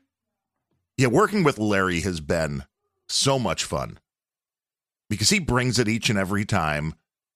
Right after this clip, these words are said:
He is able to tell stories. I mean, he has the voice, which is great,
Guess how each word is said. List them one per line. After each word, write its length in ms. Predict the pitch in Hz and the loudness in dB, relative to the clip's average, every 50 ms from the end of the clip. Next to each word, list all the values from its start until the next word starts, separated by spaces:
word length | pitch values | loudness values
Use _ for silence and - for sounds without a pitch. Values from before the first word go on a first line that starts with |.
| _ _ _ _ _ _ _ _ _ - | _ _ _ _ _ _ _ _ _ -8
He 600 | 92 95 113 110 104 107 107 107 104 101 - - _ _ _ _ _ _ _ _ _ _ _ _ _ _ _ _ _ _ - | -4 -2 -2 0 0 0 0 0 -2 -2 -4 -8 _ _ _ _ _ _ _ _ _ _ _ _ _ _ _ _ _ _ -2
is 260 | 120 120 117 101 - - | 0 0 0 -2 -2 0
able 360 | 127 139 160 175 156 160 156 139 | 2 2 2 2 2 0 -2 0
to 220 | - - 156 139 | 0 0 -2 -2
tell 280 | 104 - 143 143 135 127 | 0 0 0 2 2 2
stories. 880 | - - - - - 143 143 156 165 147 123 101 92 87 87 95 - | 0 -2 -2 0 2 4 4 6 6 4 4 2 2 0 -2 -4 -2
I 40 | 143 | -2
mean, 120 | 170 190 | 0 2
he 60 | 202 220 | 4 4
has 180 | 220 185 131 | 4 2 2
the 80 | 147 156 | 0 -2
voice, 500 | 113 80 85 120 120 98 80 73 73 - | -2 -2 -2 0 0 0 -2 -4 -4 -4
which 180 | 110 104 - - | -4 -4 -4 -4
is 120 | 90 78 | -6 -6
great, 300 | 76 - 95 82 76 - | -4 -2 -2 -2 -2 -4